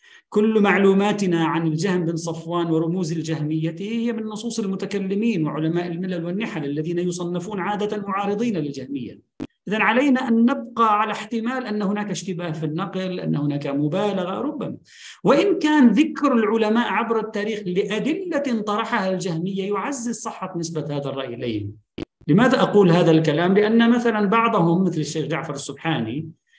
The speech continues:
اعتبر أن الجهمية يمكن ال-، الحصول على يقين بنسبة فكرتين إليها فقط. الجبر، تعرفون أن الجهمية تعتبر من المدارس الجبرية الخالصة في التاريخ الإسلامي،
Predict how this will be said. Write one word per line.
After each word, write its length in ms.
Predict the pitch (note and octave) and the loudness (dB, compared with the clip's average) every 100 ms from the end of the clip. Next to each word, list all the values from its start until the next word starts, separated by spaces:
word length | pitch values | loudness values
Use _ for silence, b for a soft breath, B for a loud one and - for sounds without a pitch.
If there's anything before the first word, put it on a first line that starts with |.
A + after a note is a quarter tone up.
| B B | B B
اعتبر 420 | D3+ D#3 C#4 D4+ C#4+ | 0 2 4 4 4
أن 380 | A#3+ A#3+ A3+ | 6 8 8
الجهمية 760 | G#3 G3 F3 F#3+ G#3 D4 C4+ G#3 | 6 2 4 4 6 4 4 0
يمكن 420 | G3+ B3 C#4 A#3+ | 0 2 0 0
ال-، 280 | A3 G#3+ - - | -4 -4 -10 -10
الحصول 500 | F3+ D#3+ G#3+ C#4 B3 | -6 -2 0 2 0
على 280 | G#3+ G#3+ A3+ | 0 0 0
يقين 280 | A3 C4+ | 2 2
بنسبة 360 | A#3 A#3 A#3+ B3 | 2 0 0 -2
فكرتين 560 | A#3 A#3 G#3+ A3+ B3+ A#3 | -4 -4 -4 -4 -2 -2
إليها 380 | D#3+ D3+ A2+ | 0 -2 -2
فقط. 400 | A2+ C#3+ - - - _ _ - _ - | -6 -10 -12 -16 -20 _ _ -20 _ -4
الجبر، 640 | D#3+ D#3+ E3+ A3 - A3+ - - D3 | -2 0 2 4 2 0 -8 -16 -12
تعرفون 440 | B2+ C#3 C#3+ F3 | -8 -6 -4 -4
أن 180 | D3 C#3+ | -2 -2
الجهمية 500 | C3 B2+ C3+ D#3+ F3 | -2 -4 -4 -2 -2
تعتبر 460 | D3+ C3+ - E3 D#3 | -4 -6 -6 -4 -2
من 180 | D3 C#3+ | -2 -2
المدارس 480 | C#3+ C3+ E3+ D#3 | -2 -2 -4 -4
الجبرية 460 | C#3+ C3 B2+ D3 D#3+ | -6 -6 -4 -4 -2
الخالصة 540 | A#2 D#3+ D#3+ A#2+ G#2+ | -4 -4 -6 -6 -10
في 80 | - | -14
التاريخ 320 | - A#2 A#2+ | -8 -6 -6
الإسلامي، 560 | A2+ A#2+ - G#2+ G#2 G#2 | -6 -6 -4 -2 -2 -4